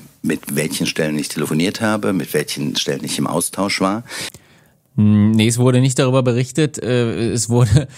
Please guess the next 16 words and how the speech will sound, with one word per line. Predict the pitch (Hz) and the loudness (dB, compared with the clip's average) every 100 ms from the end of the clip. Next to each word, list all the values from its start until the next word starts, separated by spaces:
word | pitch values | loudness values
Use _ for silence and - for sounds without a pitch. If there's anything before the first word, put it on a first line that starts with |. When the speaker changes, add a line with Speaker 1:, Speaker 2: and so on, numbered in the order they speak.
| - | -20
Speaker 2:
<laughs> | - | -14
es | - 113 | -6 -2
wurde | 120 120 123 120 98 110 | 2 2 4 2 0 -2
mitgeteilt, | 107 117 - 120 104 117 113 104 - | -2 -2 -2 -4 0 0 0 -2 -6
was, | - 110 101 - - | -2 0 0 -2 -2
was | 101 - | 0 0
Sie | 82 107 123 156 143 | 0 4 6 6 4
persönlich, | - 123 113 127 127 110 101 - | 4 2 4 2 2 0 -2 -2
Herr | 117 | -2
Wegner, | 107 117 110 101 | 2 2 2 0
gesagt | 98 135 180 - | 2 0 -2 -2
haben. | 107 92 95 | -2 -2 -2
Und | - 101 | -2 0
das | 107 - | 0 -2
scheint | - 98 101 98 - | -4 0 0 -2 0
nun, | 104 98 98 95 | 2 4 4 2